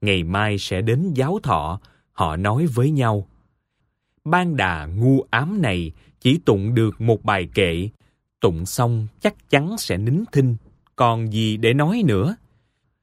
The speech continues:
Sáng sớm hôm đó, Tôn giả Ban Đà khoác y, ôm bát vào thành Xá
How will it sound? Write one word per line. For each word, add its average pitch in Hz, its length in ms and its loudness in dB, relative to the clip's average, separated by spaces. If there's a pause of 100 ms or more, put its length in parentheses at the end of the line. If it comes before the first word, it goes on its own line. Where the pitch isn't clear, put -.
(540)
Sáng 135 280 -2
sớm 143 320 0
hôm 107 260 0
đó, 120 300 0 (340)
Tôn 202 180 6
giả 101 380 0
Ban 117 260 0
Đà 85 280 -2
khoác - 280 -4 (180)
y, 135 260 4 (240)
ôm 120 280 4
bát 185 220 -2 (300)
vào 117 200 2
thành 110 260 -2
Xá 165 260 -2